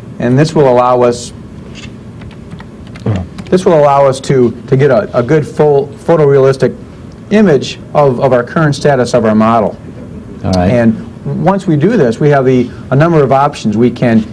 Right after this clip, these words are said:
Speaker 1: use auto vision, which comes with a, a material library wi-, of a hundred and fifty materials. We can, we can assign these materials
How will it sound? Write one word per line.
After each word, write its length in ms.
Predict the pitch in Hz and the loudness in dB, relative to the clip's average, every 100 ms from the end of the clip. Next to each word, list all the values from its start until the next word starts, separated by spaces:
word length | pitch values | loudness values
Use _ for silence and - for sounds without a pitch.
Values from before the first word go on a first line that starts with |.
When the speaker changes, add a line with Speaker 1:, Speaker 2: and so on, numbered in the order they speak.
| - | -6
Speaker 1:
use 460 | 131 139 131 113 - - - - - - - | 0 2 2 0 -6 -16 -18 -18 -18 -12 -2
auto 300 | 135 139 120 | 2 2 2
vision, 460 | 113 214 156 113 117 | 2 2 4 2 2
which 180 | 123 - - - | 0 -4 -16 -4
comes 260 | 135 127 | -4 -2
with 240 | 117 113 113 | -2 0 2
a, 180 | 104 | 2
a 40 | 101 | 0
material 420 | 107 - 143 123 | -4 0 2 4
library 560 | 110 113 110 107 104 101 - - | 2 2 2 2 0 -4 -16 -8
wi-, 180 | 117 113 120 | -4 -2 -2
of 120 | 107 | 0
a 60 | |
hundred 280 | 101 139 131 | 0 2 2
and 100 | 113 | 2
fifty 440 | - 123 - 107 98 - - | 0 -2 0 0 0 -8 -10
materials. 540 | 110 - 220 117 107 - - | -2 0 2 2 0 -8 -4
We 100 | 135 | 0
can, 320 | 135 120 - | 2 0 0
we 100 | 127 | -4
can 120 | 123 | -2
assign 460 | 110 - 151 196 151 | -4 -2 0 2 2
these 380 | 117 107 104 - | 2 2 -2 -4
materials 580 | 113 - 120 110 104 | -2 2 2 2 0